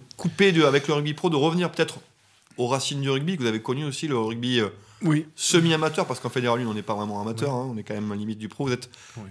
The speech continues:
Speaker 1: étonné du niveau, euh,
Speaker 2: Franchement, j'ai, j'ai pas, j'ai pas pensé que le niveau va être assez haut, parce que, euh, haut assez,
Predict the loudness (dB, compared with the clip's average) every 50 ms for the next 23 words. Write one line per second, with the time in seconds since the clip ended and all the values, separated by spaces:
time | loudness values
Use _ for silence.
0 | -14 -6 -2 -2 0 2 2 2 4 4 2 2 2 2 2 2 2 4 4 4
1 | 4 4 4 4 2 2 0 -2 -6 -8 -14 -14 -8 -2 -2 0 2 2 2 4
2 | 4 4 4 4 4 4 4 4 4 2 2 2 2 2 0 -2 -2 0 0 2
3 | 4 4 4 4 4 2 0 -2 -4 -4 -6 -6 -4 -6 -6 -6 -4 -2 -2 0
4 | 0 0 0 0 0 0 0 0 0 0 0 0 0 0 0 -2 -2 -4 -4 -2
5 | -2 -2 0 -2 -2 -2 -2 -2 -2 -2 -2 -2 -2 -2 -4 -8 -14 -18 _ _
6 | _ -12 -10 -8 -8 -8 -8 -12 _ -10 -6 -4 -2 -2 -2 -2 -2 -2 -2 -4
7 | -4 -4 -4 -4 -2 -2 2 2 2 2 2 0 -2 -4 -4 -4